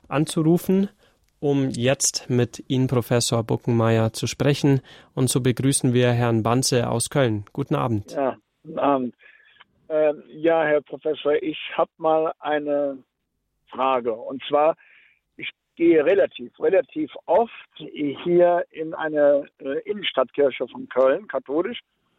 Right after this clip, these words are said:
Speaker 2: Ich bin auch katholisch seit über fünfundzwanzig Jahren jetzt und, äh, also vom Sehen her kennen mich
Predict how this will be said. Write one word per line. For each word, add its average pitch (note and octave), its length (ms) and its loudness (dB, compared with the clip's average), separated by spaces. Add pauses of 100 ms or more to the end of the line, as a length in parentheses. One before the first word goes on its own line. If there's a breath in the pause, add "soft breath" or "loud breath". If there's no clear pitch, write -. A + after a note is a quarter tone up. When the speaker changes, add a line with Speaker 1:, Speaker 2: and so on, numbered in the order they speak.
(220)
Speaker 2:
Ich - 80 -20
bin C3+ 120 -6
auch C#3+ 120 4
katholisch F3 480 0
seit - 120 0
über E3 200 0
fünfundzwanzig C3+ 480 -8
Jahren C#3+ 260 2
jetzt G#3 340 -8
und, D#3+ 420 0 (320)
äh, D#3 340 4 (540)
also D3 180 -2
vom E3 220 -4
Sehen G#3 240 0
her F3+ 180 2
kennen F3 260 -6
mich D#3+ 160 -6